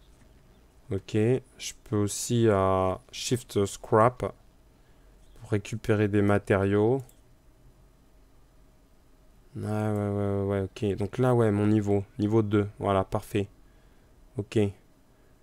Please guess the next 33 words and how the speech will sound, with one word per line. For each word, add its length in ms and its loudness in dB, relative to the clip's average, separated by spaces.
Ma 180 0
vie, 160 -2
ça 240 -2
va. 460 2
J'ai 160 -2
un 100 2
peu 200 -8
faim. 360 -4
Au 60 -10
pire 200 -8
des 160 -2
cas, 180 -2
je 160 -6
vais 80 -4
manger... 420 -2
Euh... 240 -4
Je 160 -8
vais 60 -4
manger 240 -4
toutes 280 -18
mes 120 -2
baies, 160 2
hein. 180 -2
Voilà. 320 -2
Et 60 -6
niveau 320 -2
faim, 400 0
ouais, 240 2
ça 180 -8
m'a 180 -8
quasiment 480 -2
tout 180 -8
rempli. 500 -6